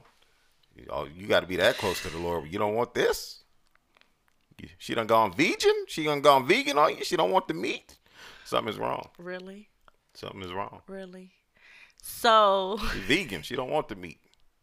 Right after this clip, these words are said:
Speaker 1: And she always fasting or bleeding.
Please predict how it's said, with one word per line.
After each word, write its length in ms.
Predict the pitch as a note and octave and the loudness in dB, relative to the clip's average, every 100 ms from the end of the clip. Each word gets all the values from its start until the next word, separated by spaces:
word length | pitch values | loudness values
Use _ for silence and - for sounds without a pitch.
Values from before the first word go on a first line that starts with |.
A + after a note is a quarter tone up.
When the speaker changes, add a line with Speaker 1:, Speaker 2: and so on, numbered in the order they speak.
| _ _ _ _ - | _ _ _ _ -18
Speaker 1:
And 80 | |
she 120 | - G#2 | -6 -2
always 280 | A2 A2 | -2 -4
fasting 480 | - A#2+ G#2+ - - - - | 0 2 2 0 -8 -12 -12
or 80 | D#2 | -10
bleeding. 380 | D#2 G2+ E2+ D2+ | -8 -8 -8 -16